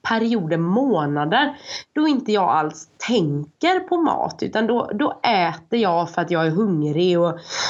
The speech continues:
maten är inget problem, jag tänker inte på mat, liksom. Men sen så kommer de här perioderna då mat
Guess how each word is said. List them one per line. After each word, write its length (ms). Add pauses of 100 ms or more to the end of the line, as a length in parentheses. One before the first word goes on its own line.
(200)
maten 500
är 40
inget 280
problem, 420
jag 180
tänker 500
inte 280
på 120
mat, 340
liksom. 440
Men 220 (360)
sen 180
så 120
kommer 420
de 180
här 120
perioderna 580
då 340
mat 480